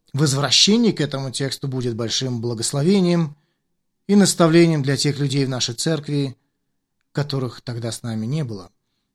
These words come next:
У нас столько новых людей, а речь идет о самом сердце Евангелия, так что определенно это была очень хорошая мысль. Чтобы закончить все то, что мы тогда разбирали, потребовалось несколько лет, но сегодня мы здесь к превеликому удовольствию, так что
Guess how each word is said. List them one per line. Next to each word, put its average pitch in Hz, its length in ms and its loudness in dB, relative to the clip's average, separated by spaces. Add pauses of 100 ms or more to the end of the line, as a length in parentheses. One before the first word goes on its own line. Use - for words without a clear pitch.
У 175 40 2
нас 170 220 2
столько 151 380 -2
новых 139 280 -4
людей, 147 280 0
а 139 160 -2
речь 147 240 0
идет 156 160 -4
о 139 40 -6
самом 156 360 -4
сердце 185 400 0
Евангелия, 135 500 -4 (300)
так 196 140 2
что - 160 4
определенно 170 480 4
это 165 140 0
была 151 300 2
очень 175 300 2
хорошая 139 400 -4
мысль. 180 400 -2 (760)
Чтобы 185 300 4
закончить 175 480 4
все 170 140 2
то, 180 160 2
что - 180 0
мы 165 160 2
тогда 147 260 4
разбирали, 156 380 2
потребовалось 147 540 0
несколько 147 340 -2
лет, 175 240 0
но 143 120 0
сегодня 165 420 0
мы 147 120 0
здесь 151 380 4
к - 140 -10
превеликому 131 720 0
удовольствию, 131 720 -4
так 202 200 0
что 175 400 2